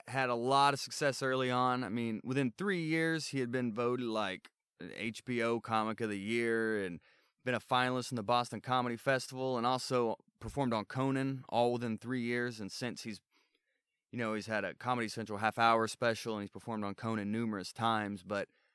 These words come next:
as a comedian, I asked him how he had such early success and then, you know, kind of what he, his evolution, 'cause he kinda goes from talking about, you know, drinking and, like, sex and stuff to now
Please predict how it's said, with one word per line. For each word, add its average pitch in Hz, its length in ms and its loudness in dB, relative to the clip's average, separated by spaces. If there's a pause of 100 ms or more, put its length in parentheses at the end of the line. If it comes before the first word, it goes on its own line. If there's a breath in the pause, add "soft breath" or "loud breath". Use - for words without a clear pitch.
(380)
as 165 220 4
a 165 60 2
comedian, 175 440 4
I 151 160 6
asked 160 280 2
him 156 100 0
how 165 220 4
he 160 60 4
had 175 240 4
such 156 180 -4
early 135 260 4
success 131 580 0
and 123 120 -2
then, 127 240 -2 (840)
you 135 80 -8
know, 131 160 -2
kind 147 240 2
of 123 160 -4 (480)
what 151 400 4
he, 143 540 2 (640)
his 135 300 0 (120)
evolution, 165 920 6
'cause 104 220 -6
he 120 80 -4
kinda 143 300 6
goes 139 280 6
from 135 120 -2
talking 135 200 4
about, 127 360 4
you 120 100 -6
know, 120 140 -2
drinking 143 840 0
and, 127 260 0
like, 123 380 -4 (180)
sex - 540 0
and 120 120 -2
stuff 131 480 4
to 135 140 -2
now 127 520 6